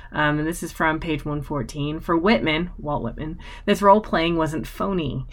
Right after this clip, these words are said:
Every pose he struck on stage and on film, no matter how outlandish, was to his mind both natural and authentic, if not in the sense that his friend William Roscoe Thayer could understand,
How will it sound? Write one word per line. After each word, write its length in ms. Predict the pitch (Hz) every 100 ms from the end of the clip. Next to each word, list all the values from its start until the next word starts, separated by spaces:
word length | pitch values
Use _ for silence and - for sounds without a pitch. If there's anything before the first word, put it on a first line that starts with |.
| - - -
Every 460 | 170 196 220 277 294
pose 320 | 220 180 185
he 160 | 214
struck 480 | 220 - - 165 170
on 180 | 185 214
stage 440 | - 151 135 143
and 100 | 143
on 180 | 143 170
film, 240 | - 131 131
no 120 | 139
matter 220 | 143 143
how 260 | 139 135 147
outlandish, 580 | 175 143 135 151 -
was 240 | 160 147 139
to 100 | 170
his 220 | 170 165
mind 300 | 156 143 139
both 240 | 135 131
natural 560 | 143 139 139 - 160 - -
and 200 | 160 165
authentic, 800 | 143 - 160 190 180 131 131 -
if 200 | 175 180
not 160 | 220 175
in 60 |
the 100 | 175
sense 280 | 160 170 160
that 160 | 165 147
his 100 | 143
friend 260 | - 147
William 320 | 147 147 147 143
Roscoe 360 | 135 - 151
Thayer 400 | 139 143 156 180
could 180 | - 214
understand, 580 | 208 208 - 214 208